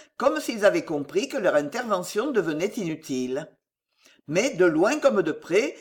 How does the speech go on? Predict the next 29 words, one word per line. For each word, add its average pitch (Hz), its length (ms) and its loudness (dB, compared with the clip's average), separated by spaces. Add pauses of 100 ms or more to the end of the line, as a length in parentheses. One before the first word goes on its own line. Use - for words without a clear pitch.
(120)
ils 170 140 0
surveillaient 240 580 0
attentivement 190 720 -2
les 269 120 0
moindres 202 380 0
gestes 143 340 0
du 139 160 -2
grand 240 260 -6
inquisiteur, 185 800 0 (300)
sans 285 240 0
perdre 170 340 -2
de 147 120 0
vue 135 260 -6
pour 202 160 -8
cela 160 320 0
leur 240 160 -4
prisonnier. 143 720 -6 (1200)
La 175 100 2
porte 277 400 0
qui 262 120 -4
venait 208 260 2
de 160 100 0
s'ouvrir 160 540 -2
donnait 175 320 0
accès 226 340 -6
sur 240 200 -4
une 170 100 4
étroite 226 420 -4
cellule. 135 720 -4